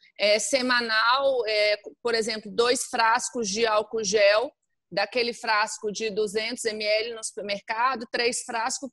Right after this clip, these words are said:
por C P F. Porque, assim, você vai higienizar a mão quantas vezes por dia? Cinco, dez, vinte? Você vai gastar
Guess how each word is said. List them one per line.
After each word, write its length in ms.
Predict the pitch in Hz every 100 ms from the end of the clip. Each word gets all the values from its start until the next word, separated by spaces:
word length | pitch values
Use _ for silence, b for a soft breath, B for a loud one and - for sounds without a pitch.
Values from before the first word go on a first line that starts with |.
| -
por 320 | 254 294 339
C 200 | - 285
P 120 | 294
F. 540 | 311 262 180 - 180 - _ _ _ _
Porque, 200 | - -
assim, 340 | 359 - 339 208
você 220 | - 262
vai 260 | 262 285 311
higienizar 600 | 254 285 285 262 262 254
a 60 |
mão 340 | 262 247 262 349 _ _ _ _ _ _ _
quantas 400 | 330 359 359 302
vezes 300 | 269 262 254
por 180 | 254 240
dia? 320 | 202 240 196
Cinco, 480 | 185 - 311 311 233
dez, 480 | 196 240 262 226 196
vinte? 480 | 233 294 254 - 175
Você 180 | -
vai 160 | 247 285
gastar 680 | 294 294 - 294 302 381 -